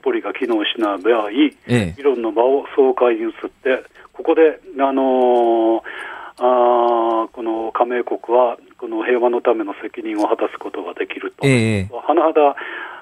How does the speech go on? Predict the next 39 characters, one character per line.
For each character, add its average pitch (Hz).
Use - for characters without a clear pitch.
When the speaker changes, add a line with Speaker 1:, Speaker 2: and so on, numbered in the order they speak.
Speaker 1:
あ 135
の、 135
漠 120
然 165
と 151
し -
た 104
内 117
容 113
な 101
ん 92
で -
す -
け -
れ -
ど 87
も 90
ね。 -
Speaker 2:
は 120
い。 78
Speaker 1:
そ 180
れ 185
を、 180
う 143
ん、 147
あ -
ー、 139
当 156
時、 127
え 120
ー、 -
こ -
の 113
う 117
ま 127
く -
使 -
っ 90
て、 135